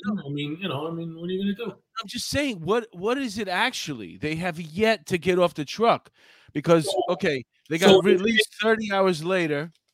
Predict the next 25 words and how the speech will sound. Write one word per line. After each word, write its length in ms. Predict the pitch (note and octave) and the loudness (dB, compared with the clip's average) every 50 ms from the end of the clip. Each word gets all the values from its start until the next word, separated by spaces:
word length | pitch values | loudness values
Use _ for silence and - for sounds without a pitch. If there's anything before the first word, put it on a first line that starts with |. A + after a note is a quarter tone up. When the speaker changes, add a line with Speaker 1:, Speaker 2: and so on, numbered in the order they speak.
| _ _ _ _ _ _ _ _ _ _ _ _ _ _ _ _ _ _ _ _ _ _ _ _ _ _ _ _ _ _ _ _ _ _ _ _ _ _ _ _ _ _ _ _ _ _ _ _ _ _ - | _ _ _ _ _ _ _ _ _ _ _ _ _ _ _ _ _ _ _ _ _ _ _ _ _ _ _ _ _ _ _ _ _ _ _ _ _ _ _ _ _ _ _ _ _ _ _ _ _ _ -2
Speaker 1:
So 260 | - - D#3+ D#3 D#3 | 4 8 10 10 10
Speaker 2:
Uh, 20 | D3+ | 10
Speaker 1:
if 60 | - | 8
they're, 240 | F#3 G3+ G3 F3 - | 8 8 8 8 6
if 180 | F3+ D#3+ C3+ - | 4 4 6 8
they're 240 | F#3+ G#3 G3 C#3+ | 8 8 6 6
deemed 300 | C#3 F#3 G3 G3+ F#3+ - - | 4 6 8 8 6 6 4
to 100 | E3 D3+ | 2 0
be 280 | C3 D#3 E3 E3 D#3+ | 0 0 0 0 2
some 260 | C#3+ - - E3 D#3 D3 | 2 2 2 2 2 0
sort 320 | - - D#3+ D#3 D#3 D3+ | 0 2 4 4 6 6
of, 240 | C#3+ C#3 B2+ A#2+ C#3 | 4 2 2 -2 -4
uh, 160 | C3 B2 A2+ - | -4 -4 -4 -4
if, 180 | C3+ C3+ B2+ A#2+ - | -4 -4 -4 -4 -4
if 220 | C#3+ B2+ A#2+ C3+ | -4 -4 -4 -4
it 120 | D3+ D#3 | -4 -2
was 320 | E3+ E3+ E3 C#3+ C3 B2+ D3 | 0 0 0 0 0 -2 0
a, 100 | C#3+ C3+ | 0 0
a, 320 | B2+ - C3 B2+ A#2+ - - | -2 -2 -4 -6 -6 -4 -4
a 140 | B2 A#2 - - _ _ _ - - | -6 -6 -6 -8 _ _ _ -16 -10
planned, 640 | - C#3 C#3+ D3+ D#3 E3 E3+ E3+ E3+ E3+ D#3+ C#3 - _ _ _ _ _ _ _ _ _ _ _ _ _ _ _ - | -4 -2 2 2 4 4 4 2 0 -2 -4 -6 -10 _ _ _ _ _ _ _ _ _ _ _ _ _ _ _ -6
uh, 360 | C3 B2 B2 A#2+ A2+ A2+ A#2 - - - _ _ _ | -4 -2 -2 -2 -4 -6 -8 -12 -16 -20 _ _ _
if 160 | C#3 C3 A#2+ B2 | -8 -6 -4 -2
they 140 | D3+ E3+ E3+ | -2 -2 0
could 360 | - G#3 G3 D3 C#3+ D3+ | 0 0 0 0 -2 -6